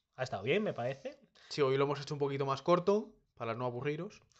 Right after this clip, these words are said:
Speaker 1: Ah, y sobre todo para que no duren cuarenta y cinco minutos. <laughs> Que es verdad, ¿no? Al final el maillot dura una hora y media, pero claro, es fu-, es ciclismo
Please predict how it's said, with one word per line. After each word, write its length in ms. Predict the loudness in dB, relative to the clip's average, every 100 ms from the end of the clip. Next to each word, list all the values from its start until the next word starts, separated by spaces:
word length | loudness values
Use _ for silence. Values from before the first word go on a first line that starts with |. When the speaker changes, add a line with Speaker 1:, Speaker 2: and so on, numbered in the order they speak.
| -20 -10
Speaker 1:
Ah, 140 | -8 -8
y 200 | -10 -8
sobre 280 | -8 -8 -8
todo 260 | -6 -4
para 300 | 0 4 4
que 160 | 2 0
no 180 | 0 0
duren 240 | 2 2
cuarenta 280 | 2 0 0
y 40 |
cinco 340 | -2 -4 -2 -2
minutos. 500 | -2 -4 -2 -4 -4
<laughs> 400 | -8 -8 -10 0
Que 60 | 6
es 60 |
verdad, 360 | 10 12 10 10
¿no? 120 | 8
Al 200 | 8 6
final 220 | 4 0
el 60 | 2
maillot 300 | 4 4 4
dura 260 | 4 4 4
una 200 | 4 4
hora 180 | 6 4
y 60 |
media, 360 | 4 2 4 2
pero 140 | 2
claro, 200 | -6 -6
es 100 | -8
fu-, 200 | -10 -10
es 160 | -10 -12
ciclismo 640 | -10 -10 -10 -12 -16 -18